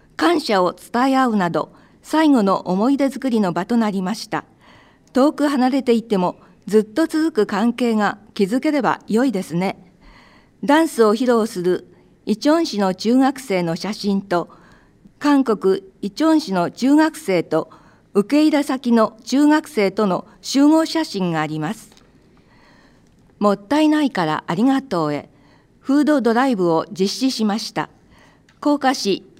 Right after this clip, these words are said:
シルバー人材センターで、十一月中旬から十二月二十一日までの約一ヶ月間、フードドライブが実施されました。また、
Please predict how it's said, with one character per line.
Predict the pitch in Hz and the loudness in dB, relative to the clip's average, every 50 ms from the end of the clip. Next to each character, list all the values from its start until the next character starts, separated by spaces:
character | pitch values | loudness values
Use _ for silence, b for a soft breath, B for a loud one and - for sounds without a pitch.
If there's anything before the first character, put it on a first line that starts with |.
| _ _ | _ _
シ | - - - 320 | -8 -2 0 2
ル | 294 302 | 2 2
バ | 233 240 214 196 190 | 4 4 2 2 2
ー | |
人 | 151 165 214 254 285 | 0 0 0 2 2
材 | 269 269 262 262 | 2 2 0 -2
セ | 247 - 240 233 | -2 -2 -2 0
ン | 214 196 | 0 -2
タ | - 185 170 151 | -2 -4 -4 -4
ー | 147 | -4
で、 | 147 143 - - b b b b b b b | -6 -8 -10 -10 b b b b b b b
十 | 175 196 269 294 | -2 2 4 4
一 | 330 - - 254 240 | 4 4 2 2 0
月 | 240 240 240 214 214 185 - | 2 2 0 -2 -6 -6 -6
中 | - - 247 262 269 | -4 -2 0 0 2
旬 | 214 240 247 233 220 | 2 2 2 2 2
か | 220 220 202 190 | 0 0 -2 -2
ら | 190 185 - b b b b b b 185 | -2 -4 -6 b b b b b b -2
十 | 185 285 302 302 | 2 4 6 6
二 | 285 277 | 6 6
月 | 269 262 269 269 - 220 226 208 - - | 6 4 2 0 0 0 0 0 0 2
二 | 214 269 320 302 | 2 4 4 4
十 | 262 247 220 196 | 4 4 4 4
一 | 185 185 240 247 | 2 2 2 2
日 | 254 254 - 214 202 | 2 2 2 0 -2
ま | 190 180 160 | -2 -2 -2
で | 160 156 | -2 -2
の | 151 147 - b b b b b | -4 -4 -6 b b b b b
約 | - 240 262 262 247 220 196 | 2 2 2 2 2 2 2
一 | 120 208 202 - | 2 0 -4 -4
ヶ | - 254 269 | -2 0 2
月 | 262 262 247 254 - - | 2 2 0 -2 -6 -6
間、 | - 165 156 135 - b b b b b b b b b b b | -4 -4 -4 -4 -6 b b b b b b b b b b b
フ | - 277 294 294 | 0 2 2 4
ー | |
ド | 240 294 277 240 | 4 4 4 4
ド | - 202 | 4 2
ラ | 202 240 269 277 | 2 2 2 2
イ | 277 | 0
ブ | 269 214 | 0 -2
が | 175 165 156 - - b b b b | -2 -2 -4 -6 -8 b b b b
実 | 170 185 202 | -2 -2 -2
施 | 214 - - 262 254 | -2 -2 -4 -6 -4
さ | - 240 | -4 -4
れ | 226 220 202 | -4 -2 -2
ま | 202 220 | -2 -4
し | 214 - - | -4 -6 -6
た。 | - 220 - _ b b b b b b b b b b | -8 -8 -8 _ b b b b b b b b b b
ま | 190 214 220 | -2 -2 -2
た、 | 214 226 240 220 - | 0 -2 -2 -2 -4